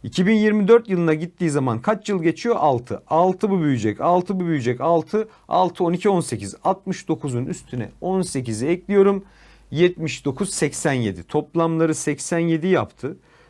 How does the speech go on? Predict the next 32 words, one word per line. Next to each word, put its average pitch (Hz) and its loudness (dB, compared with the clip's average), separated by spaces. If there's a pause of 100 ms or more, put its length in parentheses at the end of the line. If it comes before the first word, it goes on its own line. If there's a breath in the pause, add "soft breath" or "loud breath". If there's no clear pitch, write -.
Sonra 208 2
burada 175 4
bir 220 -2
de 208 -4 (160)
küçük 226 -2
çocuğun 123 0
yaşı 101 -6
var. - -14
Ona 175 0
da 185 4
Y 175 4
diyelim. 123 -2 (680 soft breath)
Toplam 185 0
kaç 202 0
kişi - -2
oldular 139 2
şimdi? 156 -6
Dört 180 2
kişi - -6
oldular. 196 0
O 185 2
zaman 170 0
da 160 2
yaşları 165 -2
to-, 135 -6
ortalaması 139 -4
yirmi 139 -2
iki 127 -6
olmuş. 98 -6
İçler 170 -2
dışlar 175 -4
yaptım. 180 -4